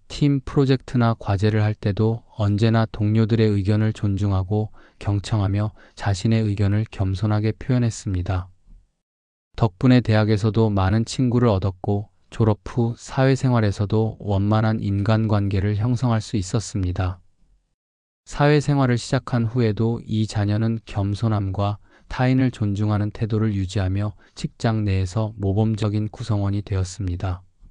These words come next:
동료의 성공을 진심으로 축하하고 어려움에 처한 동료를 먼저 찾아가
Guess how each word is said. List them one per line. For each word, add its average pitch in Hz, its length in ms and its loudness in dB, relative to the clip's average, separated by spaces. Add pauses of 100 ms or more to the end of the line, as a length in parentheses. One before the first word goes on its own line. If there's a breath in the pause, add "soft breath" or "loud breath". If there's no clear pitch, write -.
(800)
동료의 127 460 4
성공을 131 460 0
진심으로 110 600 -2
축하하고 104 800 -4 (260 soft breath)
어려움에 110 480 0
처한 123 380 -2
동료를 104 480 -2
먼저 98 400 -2
찾아가 107 560 -6